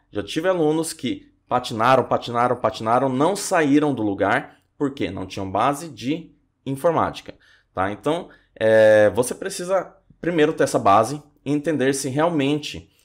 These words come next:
você quer isso pra, pra ser o seu projeto de vida, pra se dedicar a isso, pra transformar a sua vida, transformar a vida de,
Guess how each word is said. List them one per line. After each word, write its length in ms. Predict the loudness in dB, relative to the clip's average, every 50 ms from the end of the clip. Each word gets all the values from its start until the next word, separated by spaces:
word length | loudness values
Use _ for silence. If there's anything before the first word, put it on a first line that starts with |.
| _ _
você 260 | -12 -10 -6 -6 -8
quer 500 | -4 2 2 4 4 2 0 -8 -20 _ _ _ _ _ -10
isso 420 | -6 -6 -6 -6 -8 -14 -16 -18 _ _ -4
pra, 480 | 2 2 4 4 4 2 0 -2 -4
pra 200 | -8 -2 -2 -2
ser 160 | 0 0 -2
o 100 | -2 -2
seu 160 | 0 -2 -2 0
projeto 500 | 2 0 0 2 2 2 2 2 2 -2
de 140 | -12 -12
vida, 460 | -10 -6 -4 -2 0 0 0 -2 -2 -8 _ _ _ _ 0
pra 160 | 2 2 2
se 140 | 2 -2 -4
dedicar 640 | -4 -4 -4 -4 -8 -14 -6 -2 0 2 2 2 0
a 60 | 0
isso, 420 | -2 -2 -4 -6 -8 -12 -16 -18 _ _ _ _ _ _ -6
pra 380 | 0 2 2 2 0 -2 -10 -20 _ _ _ _ _ _ _ _
transformar 680 | -2 0 0 0 -4 -2 -2 0 2 4 4 4 4 4
a 40 |
sua 180 | 2 2 0 0
vida, 360 | 0 0 -2 -2 0 0 0
transformar 560 | -2 0 -2 -2 -2 -4 -4 -2 0 2 2
a 60 | 2 2
vida 220 | 0 -4 -6 -6
de, 440 | -6 -6 -6 -6 -4 -4 -6 -8